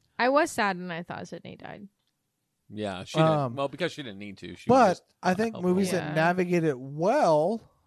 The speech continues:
Speaker 3: and have not necessarily the most happy ending can be really good. So, and we just watched a movie this weekend that does that a little bit.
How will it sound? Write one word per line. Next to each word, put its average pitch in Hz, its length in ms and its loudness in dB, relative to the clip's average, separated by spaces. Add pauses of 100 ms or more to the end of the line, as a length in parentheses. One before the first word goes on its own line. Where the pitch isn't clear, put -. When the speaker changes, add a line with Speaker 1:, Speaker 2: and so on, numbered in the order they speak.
(340)
Speaker 3:
and 180 220 -2
have 160 680 -2 (1300)
not 160 360 -4
necessarily 180 480 -2
the 156 120 -4
most 151 560 -2 (160)
happy 170 580 -6
ending 135 480 -8 (220)
can 147 200 -10
be 135 220 -8
really 123 460 -12
good. 101 340 -20 (2250)
So, 127 580 -12 (240)
and 160 120 -12
we 175 100 0
just 196 200 -8
watched 190 200 0
a 196 40 -4
movie 196 220 0
this 202 200 -2
weekend 165 460 -6
that 139 180 -6
does 131 240 -6
that 120 280 -10 (400)
a 143 80 -14
little 135 220 -12
bit. 120 280 -18